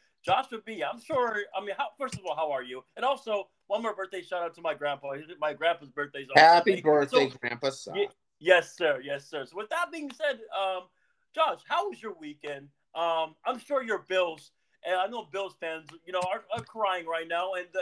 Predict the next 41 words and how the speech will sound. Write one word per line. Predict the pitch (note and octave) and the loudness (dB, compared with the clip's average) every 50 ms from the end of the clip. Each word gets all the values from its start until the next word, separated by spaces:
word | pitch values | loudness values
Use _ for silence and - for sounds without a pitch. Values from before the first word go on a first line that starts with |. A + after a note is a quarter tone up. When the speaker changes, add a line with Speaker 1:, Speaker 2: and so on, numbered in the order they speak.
| E3+ - | -4 -4
Speaker 1:
the | F3+ F3 | -8 -16
sky | - - G3 F#3 | -10 -2 4 8
Speaker 2:
They | G#3 A3+ A3 | 10 10 10
Speaker 1:
is | A3+ | 10
Speaker 2:
should | - - F4 F4+ - | 8 8 10 10 10
Speaker 1:
falling. | - A3 | 12 10
Speaker 2:
be. | F#3+ E3 D#3 C#3 B2 A2+ A2 A2 - | 10 10 10 8 6 4 2 2 8
They | - D#3+ E3 | 10 10 10
Speaker 1:
The | F3 | 10
Speaker 2:
should | - G#3+ A3 A3+ | 8 8 10 10
Speaker 1:
sky | G#3+ G3 G3 | 10 10 8
Speaker 2:
be. | F#3+ - | 6 4
Speaker 1:
is | - | 4
Speaker 2:
They | C3 | 4
should | G3+ F3 E3 | 4 4 4
Speaker 1:
falling. | D#3+ C#3+ D3+ D3+ | 2 0 -2 -4
Speaker 2:
be | C#3+ | -2
Speaker 1:
The | C#3+ D#3 | 2 4
Speaker 2:
very | F3 F#3 F#3+ F3+ E3 | 6 8 8 8 6
Speaker 1:
sky | D#3 F3 | 4 2
is | F3 | 2
falling. | F3+ E3+ E3+ | 2 2 0
Speaker 2:
disappointed. | E3+ E3 C3 A#2+ A2+ - _ - | 0 0 0 -2 -2 -4 _ -10
Speaker 1:
But, | - A3+ A#3 - - _ _ _ - | -6 -6 -6 -6 -8 _ _ _ -2
Josh, | A3+ G#3+ F#3 D3+ - - _ _ _ - | 0 0 0 0 -2 -10 _ _ _ -16
let, | A3+ B3 B3 | -14 -10 -6
let | C4+ C#4+ | -6 -6
me | C4 A3 | -6 -4
tell | A3+ G#3 E3+ | -6 -6 -6
you | D3 | -6
this. | - F#3 A#2 A#2+ D3 | -8 -12 -8 -2 -2
At | G3 B3+ | -2 0
least | E4+ F#4+ - - | 0 -4 -2 -2
your | C#4+ A#3+ | -4 -6
Celtics | - - - A3 A3 G#3+ - G3+ F3+ E3 | -4 0 2 4 4 4 2 -6 -8 -8
are | F3 | -8
making | E3+ E3+ F3 E3 E3 E3 | -6 -6 -6 -8 -8 -10
you | E3 D#3 | -4 0
happy, | D#3 D#3+ D#3+ - D#3+ D#3 | 2 2 2 0 -2 -12
because | D3+ D#3 - F3+ F3+ F3+ - _ _ - | -12 -6 -2 -2 -2 -2 -4 _ _ -2
imagine | - G#3 G#3+ A3 A#3+ C#4 D4+ A#3+ C#4+ C4+ | -2 0 2 2 4 4 4 4 0 -10